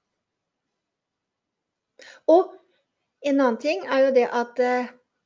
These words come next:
det skjer, og vi har ikke noe, og vi kan hende vi, eh, hvis jeg hadde vært en leder da, med, med, med makt, så kanskje jeg ønsket å gjøre det beste jeg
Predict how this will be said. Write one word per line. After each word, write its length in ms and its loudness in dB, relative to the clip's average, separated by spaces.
det 100 -4
skjer, 380 2
og 100 0
vi 60 2
har 280 0
ikke 180 -8
noe, 200 -2
og 80 0
vi 160 2
kan 180 -2
hende 320 0
vi, 120 -2
eh, 540 0
hvis 180 -10
jeg 120 6
hadde 180 -2
vært 180 -6
en 120 -4
leder 300 -2
da, 120 -4
med, 380 0
med, 440 -6
med 180 -4
makt, 300 -12
så 160 -4
kanskje 380 -6
jeg 320 -4
ønsket 360 -6
å 120 -4
gjøre 180 2
det 80 -8
beste 340 -8
jeg 300 -6